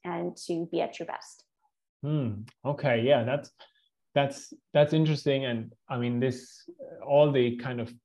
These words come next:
Speaker 2: keywords that you, that you mentioned there obviously come back to the, the hinsa model that we learned about, the, the so-called circle of better life. Um,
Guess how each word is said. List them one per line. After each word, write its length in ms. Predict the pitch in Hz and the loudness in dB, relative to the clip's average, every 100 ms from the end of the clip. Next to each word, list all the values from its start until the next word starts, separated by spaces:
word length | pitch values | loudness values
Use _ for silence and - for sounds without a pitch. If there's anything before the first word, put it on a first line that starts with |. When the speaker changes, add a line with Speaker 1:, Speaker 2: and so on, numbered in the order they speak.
| - | -4
Speaker 2:
keywords 640 | 165 139 131 127 123 - | 0 4 4 4 2 -2
that 240 | 117 113 | -4 -2
you, 360 | 113 117 110 107 _ _ _ 123 | 0 2 0 -4 _ _ _ -6
that 140 | 113 | -2
you 80 | 120 | 0
mentioned 420 | 120 127 123 117 | 0 -2 -2 -2
there 180 | 117 117 | 0 0
obviously 360 | 117 113 127 | -2 -4 -4
come 240 | 120 127 123 | -4 -4 0
back 260 | 117 113 - | 0 0 -4
to 400 | 123 110 107 107 _ - | -2 0 -2 -8 _ -6
the, 380 | 117 104 101 - - | -2 -2 -4 -12 -6
the 80 | |
hinsa 560 | 113 143 123 135 110 104 | -2 0 2 2 2 0
model 400 | 123 135 113 110 | 0 2 2 -2
that 140 | 107 | -4
we 100 | 113 | -4
learned 280 | 113 131 123 | 0 0 0
about, 360 | 101 95 113 117 110 | -4 -6 -8 -10 -8
the, 220 | 95 90 - | -8 -10 -8
the 260 | 107 101 - _ _ | -8 -8 -14 _ _
so-called 420 | - - 117 107 104 | -14 -10 -8 -8 0
circle 340 | 131 127 117 | 2 2 -2
of 120 | 110 | -6
better 220 | 120 113 113 | -4 -4 -4
life. 360 | 107 98 - _ _ _ _ - | -4 -4 -8 _ _ _ _ -10
Um, 420 | 117 107 104 101 | -6 -4 -6 -8